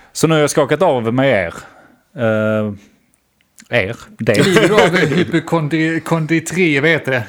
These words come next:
Speaker 2: Konditorier?
Speaker 1: Ja, men jag tror det.
Speaker 2: Är du
Speaker 1: Eh,
Speaker 2: Ja.
Speaker 1: I alla fall nu, jag tror alla gör det lite nu, att så här, så fort du får en liten känning just nu, eh, med tanke på att corona går runt ganska mycket, så är det,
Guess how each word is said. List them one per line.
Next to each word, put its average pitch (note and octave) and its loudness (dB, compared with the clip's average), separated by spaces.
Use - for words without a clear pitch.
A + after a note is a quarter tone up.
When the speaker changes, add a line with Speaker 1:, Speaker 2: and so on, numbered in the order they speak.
Speaker 2:
Konditorier? D#3 -2
Speaker 1:
Ja, - -4
men A#3+ 2
jag B3 0
tror F#3 0
det. A#3+ 2
Speaker 2:
Är D3+ 0
du D#3 0
Speaker 1:
Eh, E3 0
Speaker 2:
Ja. C3+ 0
Speaker 1:
I G3+ 2
alla D3+ 2
fall E3+ 0
nu, B2+ 0
jag B2+ 2
tror C3 0
alla B2+ 0
gör D3+ 2
det C3 0
lite B2+ -2
nu, A2+ 0
att G#2 -4
så C#3 0
här, G#2 0
så - -10
fort C#3+ 0
du B2+ -10
får E3+ 2
en D3 -2
liten B2+ -2
känning G#2+ -2
just A#2+ -2
nu, A2+ 0
eh, A#2 -2
med G#2 0
tanke G#2 0
på G2+ 0
att F#2 -4
corona G#2 0
går G2+ 0
runt A2 -2
ganska A2 -2
mycket, A2 -4
så A#2+ 0
är A2 2
det, F2+ 0